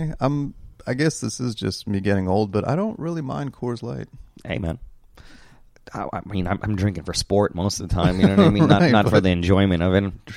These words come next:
Speaker 1: you know, people shit on Coors Light all the time, which I understand. It's, but I, I don't mind it.
Speaker 2: Sometimes you need that watered down beer.
Speaker 1: Listen.
Speaker 2: I mean, I just got back from Ottawa. I drank four thousand P B Rs, and that's, that's a terrible beer.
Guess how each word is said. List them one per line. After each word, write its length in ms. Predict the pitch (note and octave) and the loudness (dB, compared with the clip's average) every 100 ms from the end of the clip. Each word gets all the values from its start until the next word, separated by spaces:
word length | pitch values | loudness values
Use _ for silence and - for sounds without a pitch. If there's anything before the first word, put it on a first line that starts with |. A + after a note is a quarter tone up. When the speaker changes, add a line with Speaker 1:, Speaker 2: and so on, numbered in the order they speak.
| - _ - | -20 _ -6
Speaker 1:
you 100 | B2+ | -4
know, 120 | A2 | -4
people 260 | - B2 A#2+ | -6 -6 -6
shit 220 | - A#2+ | -4 -2
on 140 | A#2+ | -2
Coors 240 | - A2+ G2 | -2 -2 2
Light 180 | F#2+ G#2 | 0 2
all 140 | G#2 | -2
the 120 | - | -4
time, 140 | F#2 A2 | -4 -4
which 200 | A#2 - | -4 -4
I 40 | |
understand. 480 | A#2 G#2 - F2+ G#2 | -4 -6 -6 -4 -4
It's, 240 | G2+ - _ | -6 -12 _
but 100 | - | -4
I, 60 | G2+ | -4
I 1400 | G#2+ _ _ C#3 - _ _ _ - - - _ - F#3+ | -6 _ _ -20 -20 _ _ _ -10 -8 -10 _ -16 -10
don't 100 | G#3+ | -8
mind 220 | G#3+ A3+ | -8 -10
it. 100 | - - | -12 -14
Speaker 2:
Sometimes 340 | G#3+ C#4 G#3+ | -10 -8 -4
you 40 | |
need 140 | E3+ E3+ | -4 -2
that 120 | F3 | 2
watered 240 | C#3 C3+ C#3+ | 4 4 4
down 160 | C3+ | 2
beer. 320 | A#2 - C3+ - - - | 0 -2 -4 -12 -18 -18
Speaker 1:
Listen. 280 | - - - - | -16 -16 -14 -8
Speaker 2:
I 40 | |
mean, 120 | C3 C3 | -2 0
I 40 | |
just 140 | A#2+ | 0
got 160 | A#2+ A#2+ | 0 2
back 180 | A#2 A#2 | 2 2
from 140 | G2+ | -2
Ottawa. 280 | G2 A#2+ G2 | -2 0 2
I 80 | G2 | 4
drank 260 | G2 G2 - | 2 0 -4
four 300 | - - G#2+ | -2 6 6
thousand 380 | G2 F#2+ F#2+ G2 | 6 4 2 -2
P 160 | G#2 G2+ | -2 -2
B 180 | F2+ F#2 | 0 0
Rs, 280 | A2+ F2+ | 0 -2
and 100 | E2+ | -2
that's, 280 | F2 - - | -4 -4 -6
that's 200 | E2+ - | -6 -6
a 20 | - | -6
terrible 380 | E2 D#2 D#2 | -4 -2 -4
beer. 280 | C#2+ C#2+ D2+ | -2 -2 -4